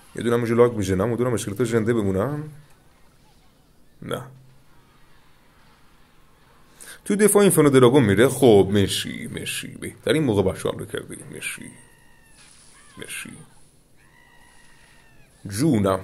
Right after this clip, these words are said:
اول ماسکتری که سری سایکل بشه اینجا بومبر. یه دونه هم آیسکالم که بومبر زنده بمونه. مرسی. بومبر رو بچه باید دفاعش بکنه اینجا. بومبر یه دونه. ای ماشاءالله.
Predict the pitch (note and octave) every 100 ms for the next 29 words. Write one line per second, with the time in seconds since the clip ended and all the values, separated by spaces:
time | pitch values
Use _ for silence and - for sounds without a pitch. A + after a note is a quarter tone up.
0 | - B2 A#2+ G#2 C3+ C3+ B2 B2+ A#2+ B2+
1 | B2 A2+ A#2 - A2+ - F3+ G3+ F3 C#3+
2 | A#2+ F2+ - - - - - _ _ _
3 | _ _ - - - - - - A#2+ A#2+
4 | B2 A2+ - A#2 A2 E3 D3+ B2 A2 B2
5 | B2 A#2+ C3 A2+ G2+ C#3+ D#3+ G2 - -
6 | - - - _ _ _ _ _ _ _
7 | - G#2+ C3 C#3 D3+ C3+ - C3 C3+ B2+
8 | B2+ C#3+ B2 A#2 B2 A2 G2 A2 E3+ F3
9 | E3 - - - _ _ - - _ _
10 | _ _ _ - B2+ C3 D3 G3 B3 B3
11 | - - - A#2 A2+ G2+ F#2 - - -
12 | - -